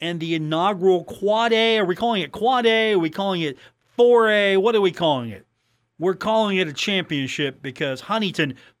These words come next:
beats Cabell Midland fifty-eight forty-nine at the Charleston Coliseum. So if I was a betting man, we're gonna have a parade of all those nice, expensive fire engines going down the road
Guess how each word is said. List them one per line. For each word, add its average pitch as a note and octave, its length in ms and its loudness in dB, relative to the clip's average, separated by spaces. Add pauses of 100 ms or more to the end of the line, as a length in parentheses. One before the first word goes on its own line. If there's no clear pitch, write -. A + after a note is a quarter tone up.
(160)
beats G#3 460 -6 (100)
Cabell G3+ 400 -2
Midland E3 580 -2 (460)
fifty-eight A#3 680 -2 (140)
forty-nine F#3 800 0
at D3+ 80 -4
the D3 80 -12
Charleston E3 580 -4
Coliseum. F3 800 -4
So C#3 360 -2 (1160)
if D3 140 -10
I A#3+ 160 0
was G#3 120 0
a F#3 60 0
betting E3 360 0
man, A#2+ 400 -4 (1080)
we're E3+ 180 -6
gonna F#3+ 140 0
have F#3 180 0
a F3 80 0
parade D3 800 -2
of C3 160 -10
all D3+ 480 -2
those B2+ 420 -10 (180)
nice, D#3 640 -6 (760)
expensive D#3+ 580 -8
fire D3 340 -4
engines B2 500 -10
going D3+ 400 -6
down E3 260 0
the D#3+ 80 -4
road C#3 540 -2